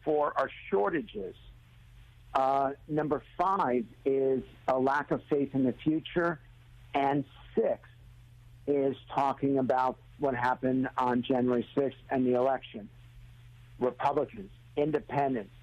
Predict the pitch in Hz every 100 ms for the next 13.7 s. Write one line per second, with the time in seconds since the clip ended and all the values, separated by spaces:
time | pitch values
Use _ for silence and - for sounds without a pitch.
0 | 110 147 147 131 - 92 - - 117 -
1 | 170 151 127 110 117 - - 139 156 127
2 | 110 - - - - - - - 143 156
3 | 165 151 - 123 127 110 - 127 113 147
4 | 147 160 135 139 131 131 131 - - -
5 | - 131 131 - 131 135 131 127 120 -
6 | 135 131 127 113 113 107 - 139 131 139
7 | 113 180 214 202 110 - 117 - 131 123
8 | 120 123 127 - 127 127 117 - 180 190
9 | 156 110 110 - - - - - - 131
10 | 131 131 - 147 147 139 127 117 156 147
11 | 139 131 117 127 - 135 135 131 131 131
12 | - - 131 120 165 202 180 - 131 120
13 | 120 107 - 110 104 101